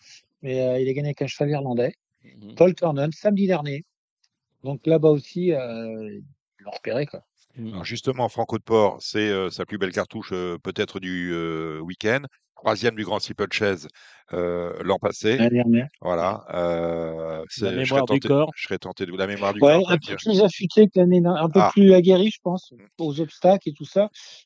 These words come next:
Speaker 1: Mais il a, il a quand même émis un petit, petit doute. Willy, c'est toujours un peu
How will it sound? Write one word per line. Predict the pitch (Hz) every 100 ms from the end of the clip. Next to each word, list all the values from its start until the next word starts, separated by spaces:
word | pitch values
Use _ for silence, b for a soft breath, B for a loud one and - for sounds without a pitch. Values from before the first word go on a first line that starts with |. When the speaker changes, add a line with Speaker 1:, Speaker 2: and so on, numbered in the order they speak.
| _
Speaker 1:
Mais | 147 170 175
il | 175
a, | 190
il | 196 180
a |
quand | 185 208
même | 226 220
émis | 220 220
un | 220 196
petit, | - 202 202 196 190 185 - _ _ _ _ _
petit | 151
doute. | 147 190 190
Willy, | 160 147 151 170 147
c'est | -
toujours | 143 156 175
un |
peu | 160 170 170 165 165 165 156